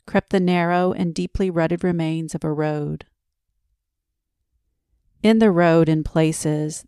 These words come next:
there were crusts of shallow, brittle ice. There were islands of an old oiled pavement in the road, too, but most of it was mud, now frozen rigid.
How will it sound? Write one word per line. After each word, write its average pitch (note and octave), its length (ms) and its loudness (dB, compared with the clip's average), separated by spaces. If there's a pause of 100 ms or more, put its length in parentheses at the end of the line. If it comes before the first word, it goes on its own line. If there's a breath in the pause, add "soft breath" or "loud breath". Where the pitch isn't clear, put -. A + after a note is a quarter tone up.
(100)
there F3+ 120 2
were F3 140 2
crusts - 720 -6
of E3+ 160 -6
shallow, E3+ 720 -2 (180)
brittle D#3+ 480 -4
ice. - 640 -12 (1500)
There F#3+ 120 2
were G3 180 2
islands F#3 600 0
of E3+ 160 -4
an E3+ 160 -2 (120)
old F#3 480 4
oiled F3 380 2
pavement E3+ 560 -4
in D#3 100 -4
the D#3 120 -2
road, D#3+ 320 -2
too, E3 340 -2
but - 180 -6
most G3 320 -2
of F#3 80 -2
it - 140 -4
was D3+ 180 -6
mud, D#3+ 480 -4
now D#3 300 -6
frozen D#3+ 580 -2
rigid. D3 480 -6